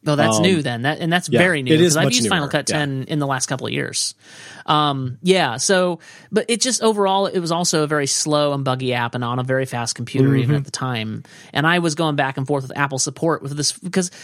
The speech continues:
Speaker 1: basically, bef-, before this forty-five, fifty-five minute documentary, I had done smaller projects in Final Cut ten. I thought,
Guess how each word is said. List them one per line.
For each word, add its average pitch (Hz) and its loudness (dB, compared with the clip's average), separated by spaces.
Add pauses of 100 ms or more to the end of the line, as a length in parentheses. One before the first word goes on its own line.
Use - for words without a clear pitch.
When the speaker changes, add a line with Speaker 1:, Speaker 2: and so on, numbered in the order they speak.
(140)
Speaker 1:
basically, 196 2
bef-, 175 -4
before 220 0
this 214 -2
forty-five, 160 0
fifty-five 156 0
minute 135 -4
documentary, 131 -2 (360)
I 160 2
had 160 -2
done 135 0
smaller 233 0
projects 139 -2
in 135 -8
Final 143 -2
Cut 135 -4
ten. 139 -2
I 139 -2
thought, - -2